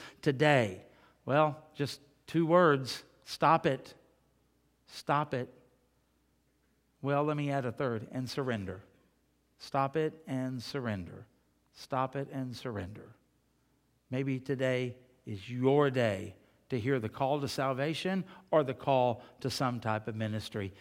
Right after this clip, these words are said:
And may the Lord bless you as you do that, okay? Would you bow your heads and close your eyes? Father, that our ears might be unstopped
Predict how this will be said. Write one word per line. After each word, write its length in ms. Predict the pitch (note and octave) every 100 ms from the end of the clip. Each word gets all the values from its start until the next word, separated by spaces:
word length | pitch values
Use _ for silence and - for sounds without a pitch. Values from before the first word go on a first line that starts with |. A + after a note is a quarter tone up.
| - C3
And 120 | B2+
may 120 | B2+
the 100 | A#2
Lord 340 | A#2 B2 A2+
bless 320 | A2 A2+ G#2 A2+
you 180 | G2+ F#2+ _ -
as 240 | A2 G#2
you 80 | A2
do 240 | G2 G#2 F#2
that, 300 | A2+ - - -
okay? 380 | - C#3 E3+ D#3 _ _
Would 140 | C3 A#2+
you 80 | C3
bow 140 | C3
your 180 | C3+ A#2
heads 300 | C3 D3 B2+
and 120 | A2+
close 260 | B2 C3+ A#2
your 160 | A#2
eyes? 320 | A#2 C3 C#3
Father, 520 | - C#3+ D#3 E3+ F3 E3 - - - _
that 120 | C#3 B2+
our 140 | B2
ears 440 | D3+ D3+ F3+ F#3 D3+
might 360 | E3 E3+ E3
be 280 | C#3+ D3 D3 -
unstopped 1160 | D3 D#3 D3+ - - - A2 F2+ - - -